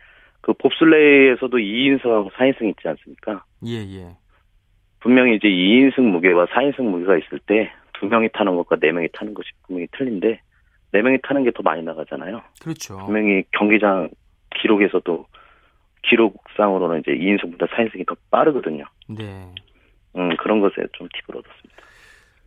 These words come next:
Speaker 2: 어, 이제 여러 가지 노하우가 조금 적음에도 불구하고 이제 올림픽 출전권도 따냈고 올림픽에서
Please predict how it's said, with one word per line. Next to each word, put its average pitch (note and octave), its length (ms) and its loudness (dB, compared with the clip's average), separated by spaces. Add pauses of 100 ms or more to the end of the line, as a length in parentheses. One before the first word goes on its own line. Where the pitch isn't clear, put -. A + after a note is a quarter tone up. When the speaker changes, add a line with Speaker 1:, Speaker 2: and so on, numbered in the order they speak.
Speaker 2:
어, A2 360 -16
이제 A2+ 280 -16
여러 B2+ 180 -6
가지 C3+ 800 -6
노하우가 C#3 1040 -4
조금 C3 320 -8
적음에도 D3 680 -4
불구하고 B2 800 -8
이제 G#2+ 100 -16
올림픽 A#2+ 340 -10
출전권도 C#3+ 560 -8
따냈고 C#3 640 -8
올림픽에서 A#2 680 -10